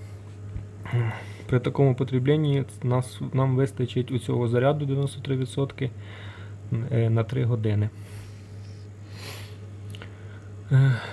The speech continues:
в холодильник, е, буває, виключаємо, якщо там на чотири години вимикають світло.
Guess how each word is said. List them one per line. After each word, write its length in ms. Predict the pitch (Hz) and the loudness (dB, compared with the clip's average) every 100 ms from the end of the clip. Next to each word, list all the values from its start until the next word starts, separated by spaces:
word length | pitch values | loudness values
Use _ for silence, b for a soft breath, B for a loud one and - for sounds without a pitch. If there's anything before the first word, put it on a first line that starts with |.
| B | B
в 320 | - - - - | -12 -12 -12 2
холодильник, 840 | 135 139 139 170 165 143 135 - B B B - - - | 6 8 8 6 8 6 2 -4 B B B -16 -16 -6
е, 240 | 123 123 120 | 0 2 2
буває, 420 | 120 127 143 131 | 2 6 8 6
виключаємо, 560 | 127 147 131 185 196 | 4 0 0 2 2
якщо 220 | 123 - 123 | 2 0 -2
там 240 | 123 117 - B B B B B B - - | 0 -2 -4 B B B B B B -8 2
на 140 | 117 | 2
чотири 360 | - 117 135 135 | 2 4 6 6
години 380 | 120 117 120 117 | 6 4 4 4
вимикають 520 | 117 117 120 113 107 | 2 2 4 2 2
світло. 460 | 123 120 117 117 | -2 0 2 2